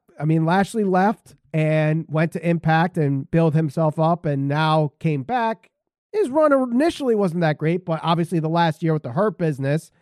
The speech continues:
was, was great. So it's definitely possible Andrade can do that. I think the only thing that hurts him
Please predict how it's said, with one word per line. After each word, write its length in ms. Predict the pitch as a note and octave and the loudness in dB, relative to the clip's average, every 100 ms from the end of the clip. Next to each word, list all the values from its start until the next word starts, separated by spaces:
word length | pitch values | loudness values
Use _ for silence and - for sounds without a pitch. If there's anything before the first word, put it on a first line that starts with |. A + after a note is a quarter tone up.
| _ _ _ _ | _ _ _ _
was, 400 | C#3 D#3 D3+ B2 - | 0 2 2 -2 -2
was 220 | E3 C#3+ | 0 0
great. 400 | A#2 D3 D#3 - | 0 2 2 0
So 280 | - E3+ F3 | 2 2 2
it's 180 | F#3+ - | -2 -6
definitely 300 | F#4+ F#4+ G3+ | -6 -2 -2
possible 540 | E3+ G#3+ G#3+ F#3 E3 | 0 0 0 0 0
Andrade 640 | D#3 C#3 F3+ F#3 F3 F3 - _ _ - | 0 0 0 2 2 2 -2 _ _ -2
can 180 | F#3+ | 0
do 260 | D#3+ F3 A3 | 2 2 4
that. 340 | D#3+ A2+ G#2+ _ _ _ - | 2 0 -6 _ _ _ -4
I 120 | E3+ | 0
think 200 | G#3+ G3+ | 0 -2
the 140 | G3+ | -6
only 300 | - A#3 D4 | -2 -2 -2
thing 300 | C#4+ C4 B3 | -2 -2 0
that 280 | A#3 G3 E3+ _ _ _ _ _ _ _ - - - | -2 -4 -4 _ _ _ _ _ _ _ -20 -20 -12
hurts 460 | C#3 B3 C4+ - | -4 -2 -2 -4
him 380 | - D#3 A#2+ B2 | 0 0 0 -6